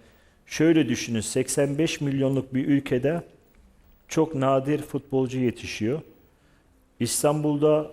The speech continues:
hemen hemen yirmi milyon nüfus olması lazım. Belki de daha fazladır. Ee, Belçika, Hollanda gibi ülkelerde sekiz on milyonluk nüfusta o kadar yetenekler çıkıyor ki yazık oluyor bu ülkeye.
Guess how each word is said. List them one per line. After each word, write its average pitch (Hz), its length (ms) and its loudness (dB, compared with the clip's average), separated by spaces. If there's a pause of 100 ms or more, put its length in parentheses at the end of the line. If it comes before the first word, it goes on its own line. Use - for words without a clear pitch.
(120)
hemen 147 300 -2
hemen 147 180 0
yirmi 139 420 2
milyon 143 440 0 (560)
nüfus 123 380 -4
olması 113 400 0
lazım. 107 340 0
Belki 120 260 0
de 120 100 -4
daha 120 180 0
fazladır. 104 520 -4 (840)
Ee, 120 40 0 (440)
Belçika, 143 540 0
Hollanda 147 560 2
gibi 131 240 -2
ülkelerde 139 760 2
sekiz 143 420 -4
on 151 160 0
milyonluk 135 500 -2
nüfusta 135 580 -4
o 139 160 -2
kadar 139 240 2
yetenekler 139 580 -2 (180)
çıkıyor - 400 -2
ki 160 220 -2 (720)
yazık 135 360 0
oluyor 117 300 4
bu 107 140 0
ülkeye. 123 380 0